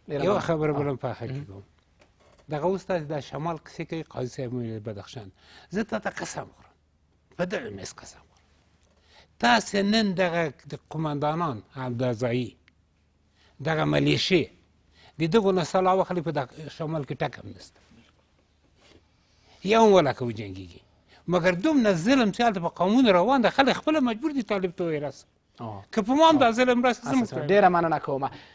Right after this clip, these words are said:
Speaker 1: مننه کوم بارکزی صاحب، روسي دقیقې دې فقط حل لاره له تاسو څخه پوښتو. یوه حل لاره دا وله چې مثلا راځئ د امریکا د، مجبوراً البته د امریکا د اهدافو ملتیا وکړو، ملګرتیا وکړو، چې قرباني خو مو کمه شي. حل لاره یې دغه کیدی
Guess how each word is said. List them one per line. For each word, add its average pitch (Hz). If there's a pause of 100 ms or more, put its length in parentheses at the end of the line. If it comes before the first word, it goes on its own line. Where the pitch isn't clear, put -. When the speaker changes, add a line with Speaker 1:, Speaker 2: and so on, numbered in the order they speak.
(140)
Speaker 1:
مننه 196
کوم 208
بارکزی 196
صاحب، 208
روسي 190
دقیقې 220
دې 220
فقط 196
حل 214
لاره 214
له 185
تاسو 196
څخه 180 (100)
پوښتو. 160 (200)
یوه 196
حل 208
لاره 202
دا 202
وله 196
چې 180
مثلا 170
راځئ 160
د 180
امریکا 165
د، 156 (100)
مجبوراً 160
البته 120
د 123
امریکا 143
د 151
اهدافو 151
ملتیا 147
وکړو، 190
ملګرتیا 156
وکړو، 156 (300)
چې - (120)
قرباني 147
خو 151
مو 139
کمه 131
شي. 113 (260)
حل 226
لاره 247
یې 220
دغه 214
کیدی 220